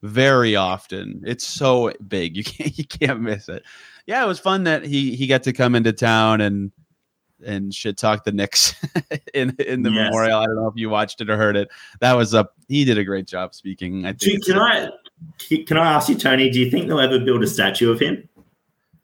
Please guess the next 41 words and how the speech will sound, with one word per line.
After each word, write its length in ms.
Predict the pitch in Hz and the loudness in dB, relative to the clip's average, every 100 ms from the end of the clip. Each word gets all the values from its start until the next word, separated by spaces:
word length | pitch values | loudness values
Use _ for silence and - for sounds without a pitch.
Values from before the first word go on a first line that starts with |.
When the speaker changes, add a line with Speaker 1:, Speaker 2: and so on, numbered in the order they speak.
| _ - | _ -4
Speaker 1:
Oh, 340 | 202 185 143 | 0 2 2
man, 220 | 120 131 | 0 -2
that's 160 | 113 123 | -2 -4
a 60 | 127 | -2
good 240 | 113 104 | -2 0
question. 480 | 104 101 - 85 80 | 0 0 -2 -10 -2
They 100 | 202 | 2
don't 140 | 339 | 2
have 160 | 330 180 | 2 2
any 340 | 139 170 175 | 2 2 2
statues, 800 | 143 - - 120 143 151 127 110 | -2 -4 -2 0 0 -2 -4 -4
so 80 | 120 | -4
I 100 | 120 | -2
don't 140 | 160 | -2
know 180 | 143 139 | 0 0
if 120 | 143 | -2
they 160 | 131 117 | -2 -4
just 260 | 110 - - - - 160 - | -6 -14 -18 -14 -10 -10 -6
have 260 | 120 117 | -2 0
a 60 | 123 | 0
high 240 | 120 107 | 2 0
bar 540 | 104 104 113 117 117 107 | 0 0 2 4 4 2
or 20 | |
if 140 | 101 | -2
they 240 | 107 107 101 | -4 -4 -2
haven't, 320 | 101 98 - - - _ _ 104 | -2 -4 -8 -16 -20 _ _ -10
haven't 260 | 107 98 | -10 -10
thought 240 | - 92 104 | -2 0 2
about 200 | 107 104 | 0 0
it. 60 | |
And, 260 | 120 117 110 - _ _ _ | 0 0 -4 -10 _ _ _
you 80 | 139 | 0
know, 60 | 156 | 0
the 60 | |
Pacers 440 | 143 160 208 247 185 | 2 0 0 2 4
already 380 | 160 151 180 147 | 4 4 2 2
had, 340 | 117 110 - | 2 2 0
this 200 | 160 - | -2 -2
was 120 | 135 | -4
talked 260 | - 139 131 | 0 0 -2
about 440 | 110 107 104 101 | 0 2 2 -2